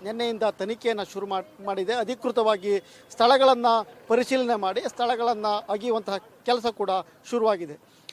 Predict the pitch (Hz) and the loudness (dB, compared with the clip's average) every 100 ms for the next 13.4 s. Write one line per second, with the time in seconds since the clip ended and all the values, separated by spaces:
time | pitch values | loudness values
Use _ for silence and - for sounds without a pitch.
0 | - 254 294 330 294 277 240 247 208 220 | -6 -2 2 2 2 2 2 0 2 0
1 | 220 202 202 185 247 349 _ _ _ - | -2 -4 -6 -4 -6 -8 _ _ _ 2
2 | 262 269 254 202 247 294 262 262 247 190 | 4 6 4 2 0 2 2 2 2 -2
3 | 247 269 - 233 190 233 240 - 202 269 | -4 -6 -8 -6 0 2 2 -2 -4 -2
4 | 302 320 294 - - 233 233 - 233 214 | 0 2 0 -4 0 0 0 0 0 0
5 | 208 - 311 226 - - 214 285 320 311 | -4 -4 -6 -6 -12 -4 -2 2 0 0
6 | 302 - 254 247 226 214 - 220 214 226 | -2 0 0 0 -2 -4 -4 -6 -6 -6
7 | 214 185 240 262 247 220 226 254 247 269 | -6 -6 -4 -2 -2 2 2 0 -4 -4
8 | 240 220 233 254 214 214 233 226 208 196 | -2 0 0 -2 -2 -4 -4 -2 -2 -2
9 | 196 202 _ _ - 254 311 294 285 254 | -6 -10 _ _ -8 -4 -2 -2 -6 -6
10 | - 269 262 233 226 220 - - - 233 | -2 -2 -2 -2 -2 -2 -8 -20 -8 -2
11 | 311 311 285 262 226 247 - 247 226 214 | 0 6 8 8 6 -4 2 4 4 2
12 | 220 185 214 208 214 202 196 180 190 190 | -4 -4 -4 -2 -4 -4 -8 -8 -6 -4
13 | 180 170 285 | -4 -4 -6